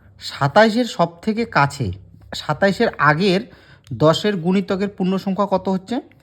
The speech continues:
সাতাইশের আগে হচ্ছে কুড়ি, আর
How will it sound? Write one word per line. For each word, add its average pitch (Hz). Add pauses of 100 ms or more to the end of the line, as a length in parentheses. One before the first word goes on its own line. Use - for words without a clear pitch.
সাতাইশের 165
আগে 156
হচ্ছে 175 (120)
কুড়ি, 170 (840)
আর 123